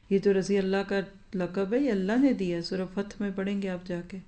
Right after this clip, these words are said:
कितने खुशकिस्मत थे अबू बकर, उमर, अली, तलहा, ज़ुबैर, साद, उस्मान। कभी आपको मुझे ये certificate मिल जाए, पर डर क्या कि हम तो उसके बाद वो मस्ती करें कि ये वापस ना चला जाए।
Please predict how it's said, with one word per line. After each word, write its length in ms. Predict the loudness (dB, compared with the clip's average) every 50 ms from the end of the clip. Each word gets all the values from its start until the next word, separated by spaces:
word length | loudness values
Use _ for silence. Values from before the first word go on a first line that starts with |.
| -20 -20 -20 -20 -20 -20 -20 -20 -20 -20 -20 -20 -20 -18 -18 -16 -16
कितने 260 | -16 -12 -8 -6 -6
खुशकिस्मत 640 | -6 -6 -8 -10 -10 -8 -8 -8 -6 -6 -6 -8 -8 -8
थे 80 | -8 -8
अबू 180 | -8 -6 -8 -8
बकर, 320 | -8 -10 -10 -10 -12 -14 -14 -18 -20 -20 -20 -20 -20 -20 -20 -20 -20 -20 -20 -20 -20 -20 -20 -12 -6 -2
उमर, 340 | -2 0 0 0 -2 -4 -6 -4
अली, 300 | -2 -2 0 0 0 0 -2
तलहा, 460 | -2 -4 -4 -4 -4 -4 -4 -4 -4
ज़ुबैर, 520 | -4 -4 -4 -4 -2 -2 0 0 -2 -4 -6 -8 -14 -20 -20 -20 -20 -20 -20 -20 -20 -10
साद, 440 | -4 -2 0 2 2 0 0 -2
उस्मान। 640 | -4 -6 -6 -4 -4 -2 0 0 2 2 0 0 -4 -8 -12 -20 -20 -20 -20 -20 -20 -20 -20 -20 -20 -20 -20 -20 -20 -20 -20 -20 -20 -14 -8 -4
कभी 220 | -2 0 2 2
आपको 380 | 2 2 0 -2 -2 -4 -2 -2
मुझे 260 | -2 -2 -2 -2 0
ये 140 | 0 0 0
certificate 580 | 0 -2 -4 -4 -2 -2 -2 -2 -2 -2 -2
मिल 300 | -2 -2 -2 -2 -2 -4
जाए, 300 | -4 -4 -4 -2 -2 -4 -4 -6 -8 -10 -10 -4 -2
पर 100 | -2 -2
डर 280 | 2 2 2 2 2
क्या 220 | 2 0 0 0 0
कि 140 | -2 -2
हम 140 | -4 -2 -2
तो 120 | -2 -2 -2
उसके 220 | -2 -2 -4 -4
बाद 260 | -4 -2 -4 -4 -4
वो 260 | -2 2 4 6 8 8
मस्ती 400 | 8 6 4 2 -2 -2 -2 -2
करें 340 | -2 -2 -2 -2 -2 -2 -2
कि 120 | -2 -2
ये 140 | -2 -2 -2
वापस 400 | -2 -2 -4 -4 -4 -6 -6 -6 -6
ना 60 | -6
चला 280 | -6 -6 -6 -6 -6 -8
जाए। 180 | -8 -8 -10